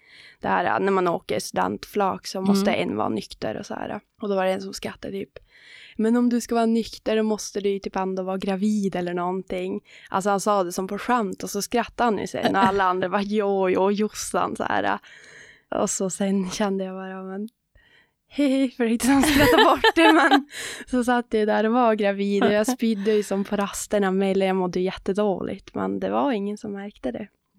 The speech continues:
Speaker 1: Så det var ganska otroligt.
Speaker 2: Nu sa du precis att du spydde och mådde dåligt. Så
Speaker 1: Mm.
Speaker 2: hur, hur mådde du under resten av graviditeten?
Speaker 1: Ja, alltså,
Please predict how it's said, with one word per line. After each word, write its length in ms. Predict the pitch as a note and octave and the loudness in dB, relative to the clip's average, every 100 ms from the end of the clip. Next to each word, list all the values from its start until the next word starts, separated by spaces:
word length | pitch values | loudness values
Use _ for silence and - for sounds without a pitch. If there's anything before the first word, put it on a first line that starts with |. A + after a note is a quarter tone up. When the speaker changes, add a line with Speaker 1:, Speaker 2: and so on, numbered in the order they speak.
| _ _ _ - | _ _ _ -18
Speaker 1:
Så 160 | - | -8
det 100 | A3 | -8
var 240 | A#3 A3 G#3 | -8 -10 -12
ganska 440 | G#3 G#3+ - G#3+ _ | -16 -16 -16 -16 _
otroligt. 480 | - - G#3+ A3+ A#3 _ _ _ _ - A3 F#3+ | -14 -8 -6 -8 -16 _ _ _ _ -8 -6 0
Speaker 2:
Nu 200 | A3 G3 | 0 2
sa 220 | A3+ G#3 | 0 0
du 120 | F#3+ | 0
precis 400 | F#3 F#3 F#3+ F#3 | -2 -2 -2 -2
att 140 | F3+ | -4
du 80 | F#3+ | -4
spydde 580 | - - G3 F#3 A#3+ A3 _ _ _ - - - - _ - | -6 -2 -2 0 0 -2 _ _ _ -20 -20 -20 -20 _ 0
och 100 | F#3+ | 2
mådde 320 | D#3+ E3+ D#3+ | 2 2 0
dåligt. 680 | D#3+ C#3+ C#3 D#3+ - - - | 0 0 2 0 -2 -8 -2
Så 260 | G#3+ G#3 G#3 | 0 4 4
Speaker 1:
Mm. 140 | G#3+ | 4
Speaker 2:
hur, 480 | G#3+ G3 F#3+ F3+ F#3 - - - A3+ G#3+ G#3 | 2 2 2 0 -2 -4 -20 -20 -20 -16 -4
hur 80 | G#3 | 0
mådde 380 | G3+ F#3+ F3 F#3+ | 2 2 2 2
du 160 | F3+ | 2
under 580 | F3+ F3+ F#3 F3+ F3 F#3+ - _ _ _ | 2 2 2 2 2 -2 -6 _ _ _
resten 440 | G#3 A3+ - F#3 F3+ | -2 -2 -2 -2 0
av 100 | E3 | 2
graviditeten? 880 | E3 F#3 F3+ G3 G3+ G#3 G#3+ A3 A#3 _ _ _ _ _ _ | 0 0 0 0 0 0 -2 -4 -8 _ _ _ _ _ _
Speaker 1:
Ja, 560 | A3+ A#3+ A3+ A3+ A#3 A#3+ - - - - | -8 -6 -4 -2 -2 -6 -10 -18 -16 -10
alltså, 400 | G#3+ A3 G#3+ | -8 -4 -4